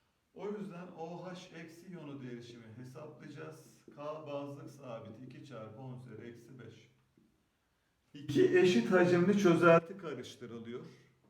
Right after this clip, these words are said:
İstersek M bir V bir eşittir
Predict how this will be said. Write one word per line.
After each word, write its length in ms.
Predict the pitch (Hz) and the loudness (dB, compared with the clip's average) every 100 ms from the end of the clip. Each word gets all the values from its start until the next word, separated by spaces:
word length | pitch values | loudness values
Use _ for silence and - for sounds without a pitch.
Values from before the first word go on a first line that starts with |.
| _ _ _ _ _ | _ _ _ _ _
İstersek 840 | 143 139 - 170 160 180 180 - - | -20 -18 0 2 2 2 2 2 0
M 340 | 151 160 165 170 | 2 4 2 4
bir 340 | 180 156 127 | 4 4 6
V 320 | 143 151 - | 6 6 2
bir 320 | 135 - - - - | -8 -12 -16 -20 -16
eşittir 560 | 143 143 170 - 139 | -14 -14 -16 -18 -18